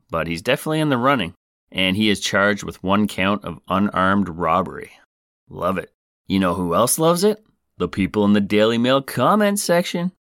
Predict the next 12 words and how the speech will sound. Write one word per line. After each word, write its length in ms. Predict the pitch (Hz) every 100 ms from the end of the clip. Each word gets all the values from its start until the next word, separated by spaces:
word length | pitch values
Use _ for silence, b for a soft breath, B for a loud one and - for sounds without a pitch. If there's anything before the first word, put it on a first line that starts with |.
| _ _
Costanero 960 | - 127 - 98 92 127 151 120 104 139
from 360 | - 90 85 82
Baghdad 720 | 98 113 156 127 82 76 76
says, 600 | 92 - 80 78 76 - - _ _
"Yup, 460 | - 78 78 127 - _ _ _
dumber 320 | 80 87 87
than 160 | 98 98
a 80 | 85
box 480 | 82 87 95 -
of 80 | 104
rocks." 760 | 95 113 127 113 - - - - _ _ _ -
Agreed. 560 | 90 87 104 98 78